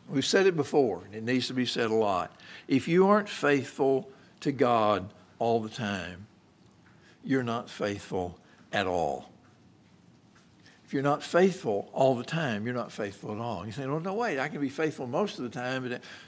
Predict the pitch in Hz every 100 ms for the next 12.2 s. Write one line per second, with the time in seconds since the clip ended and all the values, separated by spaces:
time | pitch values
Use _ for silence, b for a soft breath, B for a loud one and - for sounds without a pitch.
0 | - 190 123 - B - - 196 214 202
1 | 196 156 135 - 147 135 123 - 170 151
2 | 131 - 110 98 95 - 104 87 92 117
3 | 131 135 131 127 - 147 151 151 139 120
4 | 110 - 113 123 110 98 95 95 b b
5 | b - 135 110 113 - - - 113 110
6 | - - 107 104 98 101 - 104 101 95
7 | 90 B B B B 107 107 95 85 73
8 | 101 107 - - - _ _ _ _ -
9 | _ _ _ - _ - - 156 135 165
10 | 165 156 - 175 175 156 139 123 117 113
11 | 127 - 120 120 120 120 117 110 82 -
12 | - -